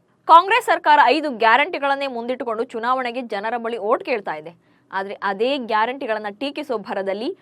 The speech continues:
ಮಾಜಿ ಸಿ ಎಂ ಎಚ್ ಡಿ ಕುಮಾರಸ್ವಾಮಿ ದೊಡ್ಡ ಎಡವಟ್ಟನ್ನೇ ಮಾಡಿಕೊಂಡಿದ್ದಾರೆ.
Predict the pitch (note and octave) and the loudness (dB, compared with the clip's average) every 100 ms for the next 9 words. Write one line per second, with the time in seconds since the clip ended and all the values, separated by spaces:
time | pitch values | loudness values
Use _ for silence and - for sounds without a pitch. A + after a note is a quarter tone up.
0 | _ _ F#3 F#3+ A#3 C4 C#4 B3+ A#3+ A#3+ | _ _ -8 -2 -2 -2 -8 -8 -8 -8
1 | A3 F#3+ A3+ G#3+ G#3 A3+ B3+ B3 G#3+ G#3+ | -10 -10 -10 -12 -8 -6 -4 -6 -8 -6
2 | G#3+ A3+ G3 F#3 F#3 A#3+ B3 B3 A#3+ A3 | -6 -4 -4 -4 -4 -4 -6 -8 -6 -6
3 | G#3+ A3+ G#3+ G3 F#3 F#3 | -4 -6 -6 -4 -4 -4